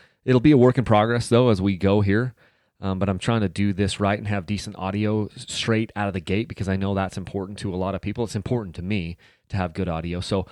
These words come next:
we'll do a wide variety of topics, everything from bike reviews to gear reviews to, like, okay, twenty-hour reviews on bikes or forty-hour reviews on bikes, or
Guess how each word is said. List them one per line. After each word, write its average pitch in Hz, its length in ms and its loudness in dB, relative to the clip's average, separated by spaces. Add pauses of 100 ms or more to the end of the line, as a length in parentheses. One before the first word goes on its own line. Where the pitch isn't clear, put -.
(180)
we'll 117 120 2
do 117 160 4
a 110 40 2
wide 127 280 2
variety 120 280 2
of 107 120 -6
topics, 113 420 -6
everything 104 460 -6
from 92 180 -8
bike 113 300 -4
reviews 104 360 -6
to - 60 -10
gear 110 240 -2
reviews 98 500 -2
to, 90 140 -4
like, 87 300 -6 (320)
okay, 101 360 0
twenty-hour 104 540 -2
reviews 98 380 0
on 98 120 0
bikes 110 320 0
or 95 60 -2
forty-hour 110 580 2
reviews 92 380 -2
on 95 160 -2
bikes, 95 380 -2
or 87 100 -6